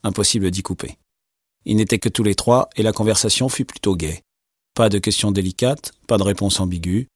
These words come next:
pas de silence gêné. Une vraie trêve de Noël. Ah si. À un moment, quand Mathilde s'inquiéta de ses conditions de survie dans leur chambre de bonne, Camille dut mentir un peu.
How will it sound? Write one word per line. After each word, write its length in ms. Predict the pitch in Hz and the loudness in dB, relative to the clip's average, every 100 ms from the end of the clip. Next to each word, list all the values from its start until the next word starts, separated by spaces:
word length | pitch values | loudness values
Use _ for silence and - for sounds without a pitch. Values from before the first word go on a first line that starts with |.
| _ - | _ 0
pas 100 | 110 | 0
de 60 | |
silence 380 | - 98 95 90 | 2 2 2 0
gêné. 380 | 78 67 50 - _ _ _ - | -4 -6 -10 -14 _ _ _ -2
Une 140 | 98 | 0
vraie 180 | 98 120 | 2 2
trêve 220 | - 120 | 2 2
de 100 | 104 | 2
Noël. 360 | 95 76 58 - _ - | 2 0 -8 -14 _ 0
Ah 120 | 127 | 2
si. 240 | - 90 _ _ _ _ _ _ | 2 -4 _ _ _ _ _ _
À 60 | - | 0
un 140 | 107 | 2
moment, 400 | 110 110 120 143 - _ _ _ - | 4 4 4 2 0 _ _ _ -8
quand 120 | - | 0
Mathilde 380 | 110 107 123 107 | 0 2 2 4
s'inquiéta 500 | 101 107 98 104 113 | 2 2 2 2 2
de 80 | 101 | 2
ses 180 | - 101 | 2 0
conditions 400 | 107 98 - 107 | 0 0 2 2
de 60 | 98 | 2
survie 320 | - 92 104 | 0 0 0
dans 100 | 101 | 0
leur 140 | 95 | 0
chambre 300 | - 101 92 | 0 0 -2
de 80 | 90 | -2
bonne, 300 | 90 104 117 - _ _ _ - | 0 2 0 -2 _ _ _ -2
Camille 280 | 104 104 | 2 4
dut 100 | 95 101 | 4 2
mentir 340 | 95 - 90 | 2 0 -2
un 100 | 85 | -4
peu. 200 | - | -8